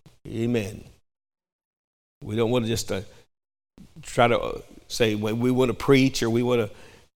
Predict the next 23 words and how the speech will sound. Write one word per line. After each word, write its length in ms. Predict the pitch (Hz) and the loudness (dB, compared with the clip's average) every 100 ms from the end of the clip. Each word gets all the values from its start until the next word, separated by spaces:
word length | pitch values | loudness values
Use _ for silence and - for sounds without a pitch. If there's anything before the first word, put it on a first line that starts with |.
| _ - | _ -6
carry 240 | - 139 131 | 4 6 6
on 200 | 131 131 | 6 4
our 140 | 131 | 2
services." 920 | - 127 123 127 131 120 - - - - | 4 4 4 0 0 -2 -4 -12 -12 -4
When 140 | 123 | -2
the 60 | 113 | -2
Spirit 280 | - 131 143 | 0 4 6
of 60 | |
the 60 | 131 | 6
Lord 240 | 135 135 | 4 4
moves, 480 | 123 127 135 120 - - - _ - | 2 2 2 -2 -10 -18 -20 _ -2
maybe 180 | 117 120 | 0 2
we 80 | |
just 220 | 123 120 - | 2 0 0
kinda 220 | 123 120 | 0 0
just 300 | 117 - - | -4 -6 0
jump 240 | 127 - | 2 2
in 100 | 127 | 0
the 80 | 123 | 0
water 400 | 123 120 127 123 | 0 0 0 -2
and 140 | 110 | -6
flow 320 | 92 - 120 123 | -8 0 2 2
with 260 | 131 - | -2 -6